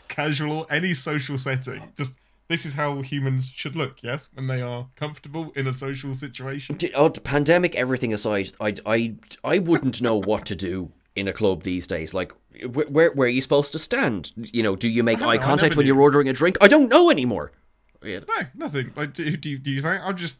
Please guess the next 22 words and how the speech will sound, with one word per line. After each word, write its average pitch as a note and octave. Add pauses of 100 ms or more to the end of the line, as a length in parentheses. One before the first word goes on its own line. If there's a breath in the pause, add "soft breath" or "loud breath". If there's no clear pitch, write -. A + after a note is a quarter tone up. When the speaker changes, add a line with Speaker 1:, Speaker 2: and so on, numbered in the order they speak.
(160)
Speaker 1:
thank F3+
people. B2+ (280)
Speaker 2:
Yeah, -
thank -
you F3
very D#3+
much. C#3
Speaker 1:
<laughs> -
"Would F3
you F3+
Speaker 2:
He, G3+
Speaker 1:
like G3+
a F#3+
drink?" D#3
"Uh, A3
thank G4
Speaker 2:
he F4
Speaker 1:
you." A#2
Speaker 2:
just -
robbed G#2
your C#3
wallet. D#4+